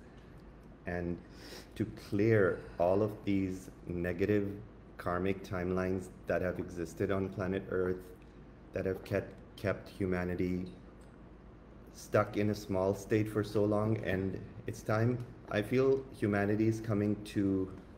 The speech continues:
the time of our graduation. We're letting go of playing small, and we're really stepping into the powerful Christed beings that we are, and we're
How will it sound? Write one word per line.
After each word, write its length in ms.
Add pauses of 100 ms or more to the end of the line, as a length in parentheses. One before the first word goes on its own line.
(320)
the 80
time 300
of 80 (260)
our 200
graduation. 920 (1080)
We're 120
letting 340
go 280
of 340
playing 300
small, 580
and 400 (160)
we're 140
really 280
stepping 600
into 680 (1200)
the 80
powerful 580
Christed 520
beings 300
that 180
we 180
are, 300
and 240
we're 360